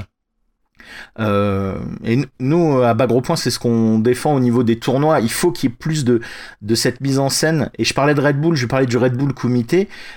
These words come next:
euh, les premières éditions organisées par, euh, le camarade Asenka, qu'on salue au passage.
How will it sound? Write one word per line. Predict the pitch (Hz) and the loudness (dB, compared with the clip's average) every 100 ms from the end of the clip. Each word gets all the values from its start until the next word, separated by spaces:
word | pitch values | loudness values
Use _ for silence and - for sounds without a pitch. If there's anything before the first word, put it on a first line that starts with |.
| - | -8
euh, | 113 107 | 0 2
les | 110 | 2
premières | 110 139 131 120 123 | 0 0 0 2 0
éditions | 120 117 - 202 - | 0 0 0 0 0
organisées | 107 107 107 104 110 113 | 0 0 0 0 0 0
par, | 113 107 | -2 -2
euh, | 92 92 101 - | -2 -4 -8 -10
le | 107 | -12
camarade | 101 101 104 95 | -6 -2 -2 -2
Asenka, | 113 - 107 101 120 | -4 -2 -2 0 -2
qu'on | 135 | -2
salue | - 143 123 120 | 0 2 4 2
au | |
passage. | 110 104 - 254 143 | 2 0 0 0 -4